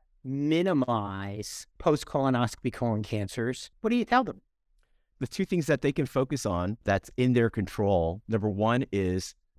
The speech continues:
Speaker 2: very important for you to optimize your detection during the withdrawal. So first, you know, it's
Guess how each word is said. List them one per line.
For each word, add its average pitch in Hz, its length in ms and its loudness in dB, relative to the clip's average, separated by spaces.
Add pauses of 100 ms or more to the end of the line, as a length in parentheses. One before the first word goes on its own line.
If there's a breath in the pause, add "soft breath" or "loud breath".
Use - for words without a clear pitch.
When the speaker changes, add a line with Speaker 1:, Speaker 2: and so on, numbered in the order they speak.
Speaker 2:
very 113 300 2
important 120 320 0
for - 80 -4
you 101 160 0
to 95 180 0 (120)
optimize 113 720 2
your 92 380 0 (120)
detection 214 560 -2
during 107 240 2
the 104 60 -2
withdrawal. 101 520 0 (460)
So 113 220 2 (100)
first, - 600 -4
you 117 100 2
know, 107 100 4
it's 104 200 -2